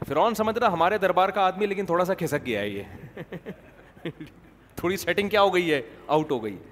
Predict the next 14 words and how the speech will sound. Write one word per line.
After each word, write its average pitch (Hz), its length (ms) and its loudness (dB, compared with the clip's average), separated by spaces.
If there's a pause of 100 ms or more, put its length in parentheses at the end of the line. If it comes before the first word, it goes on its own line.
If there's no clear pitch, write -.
(400)
تو 175 80 -4
جو 285 180 4
غیر 233 280 2
مسلم 233 560 0 (800)
جبر 226 340 4
دباؤ 175 500 8
میں 220 140 4
آ 185 120 6
چکے 175 300 -4
ہیں، 160 240 -2
اسلام 185 440 0
قبول 185 320 -2
کر 156 180 -2
لیں، 180 240 -2